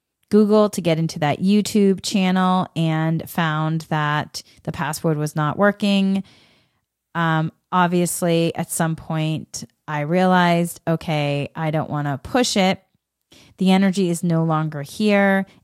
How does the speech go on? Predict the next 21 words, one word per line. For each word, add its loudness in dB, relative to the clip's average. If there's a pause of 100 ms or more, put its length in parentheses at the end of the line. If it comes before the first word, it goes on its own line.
and 2
I 0
needed 0
to 0
pay -4
attention -2
to -6
the -2
opportunity -2
that -2
was -2
offering, -4 (360)
to 2
allow 2
myself -2
to -4
shift -6
to -6
another -2
area -2
where -4